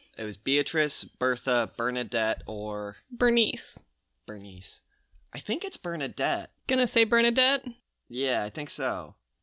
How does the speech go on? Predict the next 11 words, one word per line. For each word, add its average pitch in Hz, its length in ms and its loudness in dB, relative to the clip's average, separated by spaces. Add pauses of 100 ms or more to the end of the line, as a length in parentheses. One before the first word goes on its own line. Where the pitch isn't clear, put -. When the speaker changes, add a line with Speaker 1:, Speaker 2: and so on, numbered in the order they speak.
(140)
Speaker 2:
Incorrect. 226 960 2 (220)
Good 233 180 6
Speaker 1:
Ah. 220 200 6
Speaker 2:
try. 180 520 6 (540)
Speaker 1:
Who 127 80 -2
is 117 260 0
it? 101 240 -8 (280)
Speaker 2:
Bernice. 202 340 6
Speaker 1:
What 151 100 0
is - 240 0
it? - 100 -14